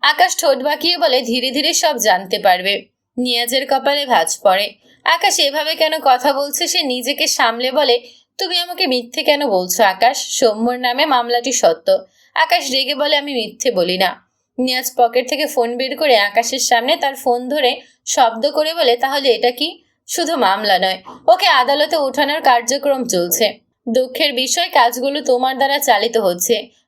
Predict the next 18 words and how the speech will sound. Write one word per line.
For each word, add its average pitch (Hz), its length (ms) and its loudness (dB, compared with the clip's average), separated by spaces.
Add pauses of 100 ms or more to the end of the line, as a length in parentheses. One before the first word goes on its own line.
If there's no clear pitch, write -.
যদিও 359 320 -2
তোমার 302 340 2
জন্য 320 280 0
maybe 262 260 -4
সুখেরই, 196 720 -2
কিন্তু 240 240 0
আমাদের 214 420 2
জন্য 247 320 -2
ভীষণ 233 380 0
দুঃখের। 180 420 0 (360)
আকাশ 330 340 2
বিস্ময় 302 420 -4
চোখে 311 320 -4
চেয়ে 294 180 -2
আছে 294 280 -4
নিয়াজের 240 420 -4
ফোনের 185 380 -2
দিকে। 190 340 -2